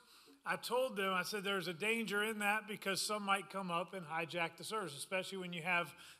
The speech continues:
three hundred plus people that are present." So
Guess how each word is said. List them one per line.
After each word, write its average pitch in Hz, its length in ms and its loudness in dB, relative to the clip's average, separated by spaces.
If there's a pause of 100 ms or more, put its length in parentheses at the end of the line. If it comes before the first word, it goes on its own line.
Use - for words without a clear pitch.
three 190 180 0
hundred 175 320 0
plus 175 260 -2
people 175 460 -4
that 160 140 0
are 156 80 0
present." 160 540 0 (340)
So 196 400 4